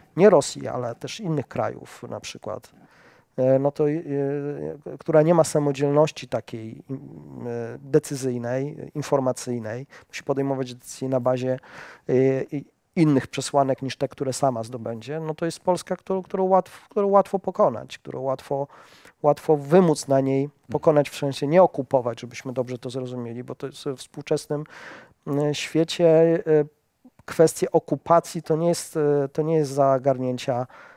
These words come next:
e, ziemi, ale też zagarnięcia pewnych, e, zasobów, e, informacyjnych, e, pieniężnych, gospodarczych, e, k-, które Rosja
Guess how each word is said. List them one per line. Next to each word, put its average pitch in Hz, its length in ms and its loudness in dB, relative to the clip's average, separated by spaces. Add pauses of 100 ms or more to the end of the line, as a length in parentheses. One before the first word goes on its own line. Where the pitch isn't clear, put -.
(160)
e, 131 120 -2
ziemi, 135 420 -2
ale 151 280 0
też 151 180 -6
zagarnięcia 156 580 0
pewnych, 156 500 -4
e, 156 360 2
zasobów, 160 760 2 (500)
e, 139 440 0
informacyjnych, 135 1200 -2
e, - 340 -18
pieniężnych, 135 800 -2 (120)
gospodarczych, 135 840 -4 (580)
e, 135 420 0
k-, - 180 -12 (420)
które 170 420 4
Rosja 170 480 8